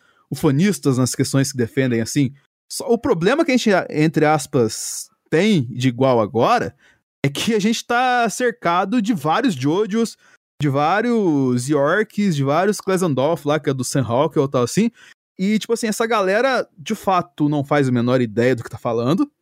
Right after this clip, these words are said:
Essa galera, de fato, tem vários Hitlers amigos imaginários dele, na figura de um presidente boçal. E essa galera, ela faz um barulho tão grande e tão imenso que dá uma base pra um cara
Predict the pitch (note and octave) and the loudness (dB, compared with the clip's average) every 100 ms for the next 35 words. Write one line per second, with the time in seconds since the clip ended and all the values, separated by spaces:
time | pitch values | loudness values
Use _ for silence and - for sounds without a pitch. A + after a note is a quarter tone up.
0 | _ D3+ C#3+ D#3+ D#3+ F#3 G3+ - G3+ F#3 | _ -6 -2 0 2 2 0 -2 -2 -2
1 | - F#3 F#3 D3+ - _ C3+ D#3+ C#4 G3 | -2 0 0 -2 -6 _ -2 0 0 -2
2 | - A3+ C#4 A3 F#3 D3+ D#3+ C#3+ E3+ E3 | -2 -2 0 0 0 2 0 2 0 0
3 | D3 D#3 D3 C#3 D3 C3+ G#2+ C#3 A3+ G3+ | 0 0 0 0 0 -2 -2 -2 -2 -2
4 | F#3 - C3+ C#3 C#3 C3+ C#3 C#3 B2 C3 | -4 -4 -2 0 0 -2 0 -2 0 0
5 | C3+ - B2+ - C3 D#3 D3+ - A#2 F#3 | 0 -2 -8 -8 -2 0 0 -2 0 0
6 | D4+ - _ _ _ - A#3 C#4 D#4 C#4 | -2 -6 _ _ _ -6 -2 -2 -2 0
7 | A3 B3 C#4 D#3 - _ G#3 A3 B3 B3 | 0 0 0 -4 -10 _ -6 -2 -2 0
8 | C4 B3+ C4+ B3+ - B3 C#4+ E3 F3+ C#4 | 0 2 0 -2 -2 0 0 0 0 0
9 | A3+ C3 D3 - _ _ _ - - A#3+ | 0 -4 -10 -16 _ _ _ -10 -2 0
10 | B3 F3+ C4 B3+ - F3+ - - A#3 B3+ | 2 2 2 0 -2 -4 -4 -6 0 2
11 | C4+ G3 C#3 E3 B3 D4+ B3 - - G#3 | 0 -2 -2 2 2 2 -2 -4 -4 0
12 | C4 D#3+ C3+ F#3+ D4 G3 C3 - _ _ | 0 0 0 2 2 0 -4 -8 _ _
13 | _ _ A#3 D4+ C#4+ - F3+ C4 D4+ D3+ | _ _ 0 0 -2 -2 0 2 2 0